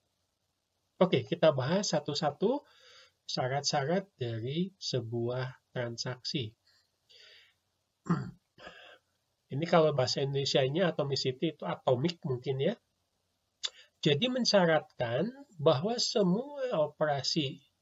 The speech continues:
eh, transaksi, di sini contohnya menggunakan S Q L, harus selesai. Set-, apa, s-, eh, setiap bagian dari S Q L itu harus sukses.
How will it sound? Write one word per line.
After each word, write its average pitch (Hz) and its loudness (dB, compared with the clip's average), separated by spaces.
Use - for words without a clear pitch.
eh, 131 -2
transaksi, 143 -2
di 120 -8
sini 127 -6
contohnya 127 -6
menggunakan 127 -6
S - -6
Q 143 -12
L, 139 -2
harus 185 4
selesai. 131 2
Set-, - 0
apa, 165 0
s-, - -2
eh, 143 2
setiap 233 2
bagian 139 0
dari 127 -4
S - -2
Q 175 -4
L 196 6
itu 190 0
harus 160 -2
sukses. - -2